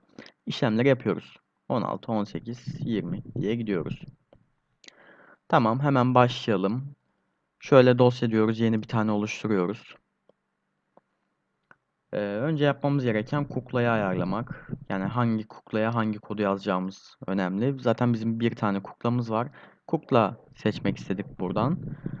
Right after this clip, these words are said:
Ee, köpek dil çıkarttığı için köpeği tercih ettim ben. Herhangi bir şey, araba, maraba, oynayan herhangi bir şey, bunu bile tercih edebilirsiniz. Şöyle köpeği seçtim. Bu kuklayla işimiz yok. Bu kuklayı sildim.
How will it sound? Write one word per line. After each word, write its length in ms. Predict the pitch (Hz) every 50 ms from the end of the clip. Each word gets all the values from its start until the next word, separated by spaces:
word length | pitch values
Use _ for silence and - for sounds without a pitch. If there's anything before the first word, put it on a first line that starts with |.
| - - - - -
Ee, 340 | - 107 110 110 110 107 107 -
köpek 380 | - 156 - - 170 170 _ -
dil 140 | 185 180 165
çıkarttığı 440 | - - - 143 120 123 - - 98
için 260 | 107 - - 156 160
köpeği 340 | 156 156 127 - 147 156 156
tercih 340 | - 151 123 110 101 104
ettim 240 | 95 - _ - 98
ben. 120 | 98 113 127
Herhangi 560 | 120 - 131 135 139 151 156 156 147 127 117
bir 60 | 107
şey, 260 | - - 107 101 92
araba, 560 | 62 85 107 107 110 104 101 104 98 92 92
maraba, 440 | 95 98 98 98 98 95 95 92 85
oynayan 720 | - - 110 110 107 107 104 98 92 90 87 95 104 107 - _ -
herhangi 380 | - 120 120 120 117 113 104 95
bir 60 | -
şey, 180 | - 101 92 95
bunu 180 | 113 120 113
bile 120 | 110 104 98
tercih 340 | - 104 104 101 104 104 101
edebilirsiniz. 760 | 104 107 104 104 101 95 - - 90 95 113 143 139 - _ _ _ _ _ - - - - - - - - - - _ _ _ _ _ _ _ _ _ _ _
Şöyle 260 | _ - - 135 110 113
köpeği 360 | - 131 120 - 123 117 113
seçtim. 580 | - - 117 110 - - - 117 120 123 127
Bu 100 | 131 131
kuklayla 420 | - - - - 120 117 113 113 113
işimiz 320 | 110 - - 107 104 95
yok. 180 | 98 92 - -
Bu 120 | 110 113
kuklayı 400 | - - _ - - 80 78 87
sildim. 480 | - - - 120 120 117 120 120 127